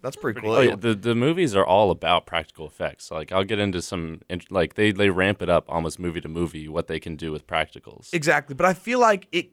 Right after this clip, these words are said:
Speaker 1: what got lost in it is that what was fun about this first film, in my opinion, is not that the stunts are really cool or that Race Wars is cool. It's that everyone is having fun, and it's a little comedic, and, like, the whole Vince and Paul Walker,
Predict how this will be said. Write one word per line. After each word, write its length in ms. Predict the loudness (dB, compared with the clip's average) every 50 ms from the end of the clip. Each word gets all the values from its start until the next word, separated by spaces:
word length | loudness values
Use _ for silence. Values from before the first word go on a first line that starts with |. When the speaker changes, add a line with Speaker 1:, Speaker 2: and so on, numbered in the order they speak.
| _ -4
Speaker 1:
what 160 | -2 0 0 2
got 220 | 2 2 0 2
lost 400 | 2 0 2 2 2 2 2 0
in 80 | -2 -2
it 60 | 0
is 240 | 0 -2 -2 -2 0
that 340 | 2 2 2 2 0 -2
what 160 | -2 -2 0 0
was 180 | 0 0 -2
fun 260 | -4 -4 -2 0 2
about 280 | 2 4 4 2 2 0
this 160 | -2 -4 -4
first 320 | -2 -2 0 0 -2 -4 -6
film, 220 | -4 -4 -2 -2
in 80 | -2 -2
my 180 | 0 0 2 2
opinion, 400 | 0 -2 -4 -8 -6 -6 -6 -6
is 160 | -6 -8 -6
not 360 | -2 0 2 2 0 0 -4
that 140 | -8 -8 -8
the 80 | -6
stunts 420 | -6 -6 -4 -4 -4 -4 -4 -4 -2
are 40 | 0
really 240 | 0 0 0 0
cool 300 | -2 -6 -6 -4 -2 -2
or 60 | -2 -2
that 140 | -2 -4 -4
Race 360 | -2 0 0 0 0 -2 -4
Wars 180 | -6 -6 -6 -6
is 140 | -6 -8
cool. 220 | -10 -8 -6 -4 -4
It's 120 | -4 -4
that 200 | -6 -4 -2 0
everyone 380 | 0 0 0 -2 -2 0 0 0
is 280 | 0 -2 -2 -4 -8 -10 _ _ _ _ _ _ _
having 400 | -6 0 0 2 2 2 -2 -4
fun, 580 | -2 0 2 2 4 4 2 2 0 -2 -4 -4 -4
and 420 | -2 0 0 0 -2 -6 -8 -10 -12 _ _ _ _ _ _ _ _
it's 200 | -4 -2 -2 0
a 40 | 0
little 320 | 0 2 2 2 2 2 0
comedic, 680 | -2 -4 -4 -2 -2 -2 0 2 4 2 2 0 -2 -2
and, 180 | -2 0 2 2
like, 260 | 2 2 2 0 -2
the 100 | -2 2
whole 180 | 4 4 4
Vince 440 | 4 2 2 2 2 2 2 -2 -4
and 180 | -4 -4 -6 -4
Paul 260 | 0 4 4 6 6
Walker, 580 | 6 6 6 6 4 2 2 2 2 2 2